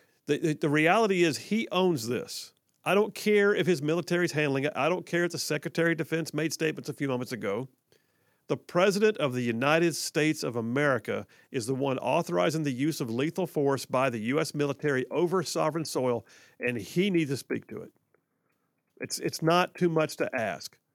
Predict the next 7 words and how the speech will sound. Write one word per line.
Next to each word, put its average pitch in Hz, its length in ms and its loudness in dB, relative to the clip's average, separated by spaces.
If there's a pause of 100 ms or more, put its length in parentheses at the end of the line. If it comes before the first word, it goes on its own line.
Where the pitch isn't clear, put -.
(220)
Well, 98 320 -6 (1080)
maybe 113 240 -6
it 117 80 -6
is. - 400 -8
Who 123 100 -8
knows? 101 420 -10 (540)
Um, 104 400 -4